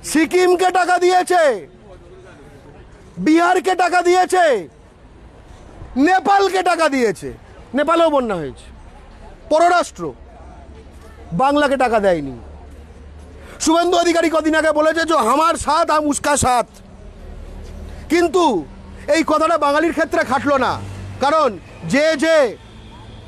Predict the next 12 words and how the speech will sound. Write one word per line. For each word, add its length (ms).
জেলায় 480
লোকসভা 400
কেন্দ্রে 520
বিজেপি 400
জিতেছে, 480
সেটা 180
আলিপুরদুয়ার 600
হোক, 160
জলপাইগুড়ি 560
হোক, 200
দার্জিলিং 460
হোক 220